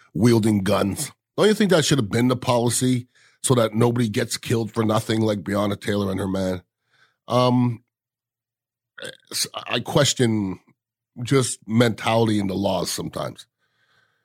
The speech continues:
Y-, y-, you have to know it's for sure one hundred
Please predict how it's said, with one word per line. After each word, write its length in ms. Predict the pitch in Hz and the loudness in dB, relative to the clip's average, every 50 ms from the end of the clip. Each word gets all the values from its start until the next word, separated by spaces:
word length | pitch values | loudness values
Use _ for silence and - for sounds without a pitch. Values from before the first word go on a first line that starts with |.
| _ _ _ _ - | _ _ _ _ -10
Y-, 80 | - 120 - | -10 -8 -6
y-, 120 | 147 160 - - | -6 -8 -4 0
you 120 | 165 151 | 2 2
have 280 | 127 - 180 202 202 - | 2 2 0 0 -2 -2
to 100 | - 123 | -2 -2
know 320 | 110 113 143 180 185 151 | 0 2 4 4 4 4
it's 140 | 104 - - | 2 0 -4
for 160 | - 104 90 | -8 -8 -8
sure 400 | - - - - 196 196 180 139 | -6 -6 -4 -2 2 2 2 2
one 220 | 127 127 139 135 | 2 2 0 0
hundred 360 | 127 - - 151 175 165 131 | 0 -4 -4 -2 -2 -2 -2